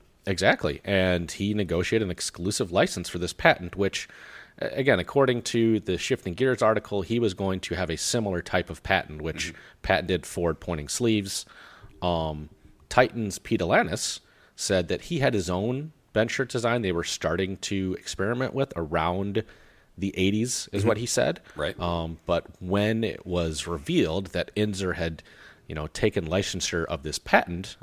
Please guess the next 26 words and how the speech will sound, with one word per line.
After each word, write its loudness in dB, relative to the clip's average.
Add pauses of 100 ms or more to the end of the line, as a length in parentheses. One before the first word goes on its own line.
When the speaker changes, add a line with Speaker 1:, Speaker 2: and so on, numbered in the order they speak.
(120)
Speaker 1:
this -4
nine 0
oh 0
eight -4
patent, 0 (420)
he 0
decided 4
he -2
didn't 2
want -2
to 0
go -2
to -4
court -2
to -10
fight 2
with -2
Inzer. -2 (140)
Speaker 2:
Right. -4
Speaker 1:
And -2
they 2
basically 0
sat 4
on 2
their -2
design. -2